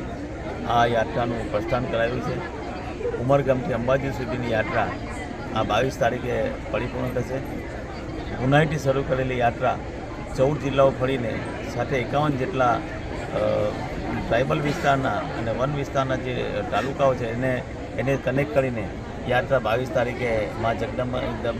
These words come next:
જગદંબાના પાટાંગણની અંદર અંબાજી પહોંચવાની છે. ત્યારે જે દેશના વડાપ્રધાન નરેન્દ્રભાઈ મોદી સાહેબે વન બંધુ કલ્યાણ યોજના જે પંદર હજાર કરોડથી ચાલુ કરીને આજે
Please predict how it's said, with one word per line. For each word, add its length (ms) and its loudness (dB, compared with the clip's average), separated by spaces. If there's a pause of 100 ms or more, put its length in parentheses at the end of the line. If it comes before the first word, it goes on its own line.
(260)
જગદંબાના 520 0
પાટાંગણની 640 -2
અંદર 240 0
અંબાજી 420 -2
પહોંચવાની 480 -2
છે. 140 -2 (840)
ત્યારે 500 6 (1160)
જે 300 4
દેશના 400 2
વડાપ્રધાન 440 4
નરેન્દ્રભાઈ 500 2
મોદી 260 0
સાહેબે 420 0 (180)
વન 160 0
બંધુ 240 0
કલ્યાણ 340 0
યોજના 320 0 (840)
જે 360 2 (240)
પંદર 260 2
હજાર 220 4
કરોડથી 340 2
ચાલુ 260 0
કરીને 280 -2
આજે 220 -2